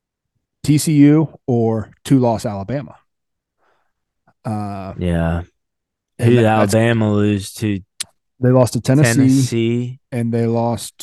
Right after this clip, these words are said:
Speaker 1: to L S U. Um, but the
Speaker 2: L S U just got stomped by Georgia.
Speaker 1: Yeah. In the past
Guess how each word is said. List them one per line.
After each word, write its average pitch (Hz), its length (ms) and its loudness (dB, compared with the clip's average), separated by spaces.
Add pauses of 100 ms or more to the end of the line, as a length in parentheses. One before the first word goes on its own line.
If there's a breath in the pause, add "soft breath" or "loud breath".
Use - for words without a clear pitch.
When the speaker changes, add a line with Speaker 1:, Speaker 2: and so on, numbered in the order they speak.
Speaker 1:
to 120 280 0
L 120 180 -2
S 110 140 -4
U. 98 200 -8 (2000)
Um, 107 340 -8
but - 100 -16
the - 140 -16
Speaker 2:
L 143 200 4
S - 180 -8
U 117 240 -2
just 101 260 -10
got 98 320 -10
stomped - 540 -6
by 95 180 -6
Georgia. 101 680 -6 (280)
Speaker 1:
Yeah. 107 480 -8 (220)
In 143 140 4
the 127 100 2
past 147 680 -6